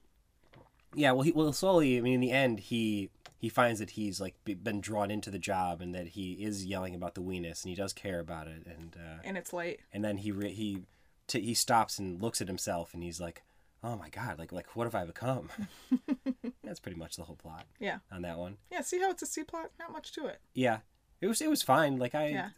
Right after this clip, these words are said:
Speaker 1: I thought it was a decent plot. I thought it was mildly entertaining. Um,
Speaker 2: It was fine.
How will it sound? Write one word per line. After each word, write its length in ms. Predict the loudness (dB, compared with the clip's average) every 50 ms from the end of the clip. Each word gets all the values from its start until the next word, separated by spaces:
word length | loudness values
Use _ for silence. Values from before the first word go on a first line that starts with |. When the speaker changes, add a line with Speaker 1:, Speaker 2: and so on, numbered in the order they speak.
| -6
Speaker 1:
I 120 | -6 -6 -4
thought 220 | -4 -6 -6 -6
it 60 | -6
was 100 | -6 -6
a 40 | -6
decent 440 | -4 -2 -4 -2 -4 -6 -8 -8 -10 -12 -20 -20 -12
plot. 240 | -6 -2 -2 -2 -2
I 40 | -2
thought 120 | -4 -6
it 40 | -6
was 120 | -4 -4
mildly 320 | -4 -4 -4 -4 -4 -4 -6
entertaining. 600 | -6 -8 -8 -8 -8 -8 -8 -8 -8 -10 -12 -14 -18 _ -20 _ _ _ _ _ _ _ _ -8
Um, 400 | -6 -4 -4 -4 -4 -6 -8 -8 -8
Speaker 2:
It 40 |
was 100 | -10 -10 -8
fine. 240 | -6 -6 -6 -8